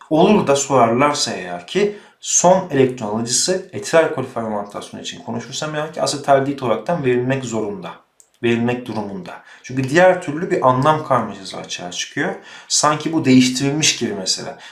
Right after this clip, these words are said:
Bazı öğretmen arkadaşlar yanlış anlamışlar beni mesela. Ö A B T çalışanlar vesaire.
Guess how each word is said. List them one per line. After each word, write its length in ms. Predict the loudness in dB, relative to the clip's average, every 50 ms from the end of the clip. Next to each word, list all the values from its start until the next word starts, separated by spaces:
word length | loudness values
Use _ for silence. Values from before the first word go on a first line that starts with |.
| -4 2
Bazı 320 | 4 4 4 4 4 2
öğretmen 200 | 0 0 0 2
arkadaşlar 460 | 2 2 2 2 0 -2 -2 -4 0 2
yanlış 280 | 2 2 2 0 2
anlamışlar 540 | 2 2 2 2 -2 -4 -6 -6 -6 -8 -8
beni 100 | -8 -10
mesela. 440 | -10 -8 -8 -8 -8 -10 -16 -18 -20 _ -20 -20 _ -4
Ö 80 | 2 4
A 220 | 4 4 4 2
B 100 | -6 -4
T 140 | -2 -2 -2
çalışanlar 640 | -2 -4 -4 -4 -4 -4 -4 -4 -4 -6 -8 -8 -6
vesaire. 480 | -4 -2 -2 -2 -4 -6 -8 -10 -16